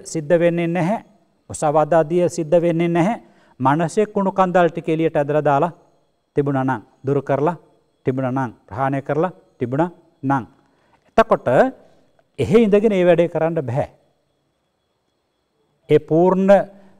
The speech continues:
පවිත්‍රතාව ඇති කරගන්නට බෑ. අසඤ්ඤ සත්වේ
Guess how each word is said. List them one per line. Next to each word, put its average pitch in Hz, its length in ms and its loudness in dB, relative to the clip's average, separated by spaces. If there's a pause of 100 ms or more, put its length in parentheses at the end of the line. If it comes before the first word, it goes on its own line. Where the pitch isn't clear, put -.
(160)
පවිත්‍රතාව 165 640 4
ඇති 151 200 0
කරගන්නට 151 540 0 (460)
බෑ. 123 240 -2 (800)
අසඤ්ඤ 208 400 4
සත්වේ 180 560 -2